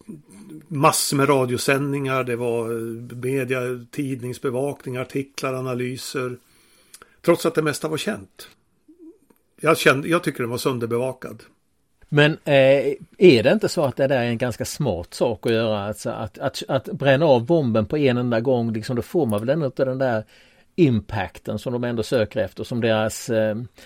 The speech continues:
Speaker 2: olika marknadsförare har tänkt ut.
Speaker 1: Nej, men så här gör ju alla nu. Jag menar, att ta Volvo, en, en, en,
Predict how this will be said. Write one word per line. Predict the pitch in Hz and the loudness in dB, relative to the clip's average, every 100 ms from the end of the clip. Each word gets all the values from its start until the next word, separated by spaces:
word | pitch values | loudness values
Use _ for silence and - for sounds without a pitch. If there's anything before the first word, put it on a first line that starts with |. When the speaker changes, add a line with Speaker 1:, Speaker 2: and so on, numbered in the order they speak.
| - - - | -20 -8 0
Speaker 2:
olika | 135 123 110 | 2 4 4
marknadsförare | 113 113 123 - 120 98 107 101 | 4 4 0 2 2 4 4 2
har | 98 104 | 0 0
tänkt | - 107 107 - | 0 -4 -2 0
ut. | 101 - - - - _ _ _ _ _ _ | -2 -2 -14 -20 -20 _ _ _ _ _ _
Speaker 1:
Nej, | 135 117 | 0 0
men | 120 113 | -2 -6
så | 139 | -4
här | 117 | 0
gör | 156 156 | 2 4
ju | 139 131 | 2 0
alla | 120 139 175 | -2 -6 -6
nu. | 127 113 113 117 120 | -4 -6 -6 -8 -8
Jag | 123 113 | -8 -8
menar, | 120 | -8
att | 120 - 120 | -10 -12 -16
ta | - 123 | -10 -8
Volvo, | 135 135 147 151 135 | -2 -2 -2 -4 -6
en, | 127 | -6
en, | 135 120 123 | -10 -12 -14
en, | 139 127 117 | -14 -16 -16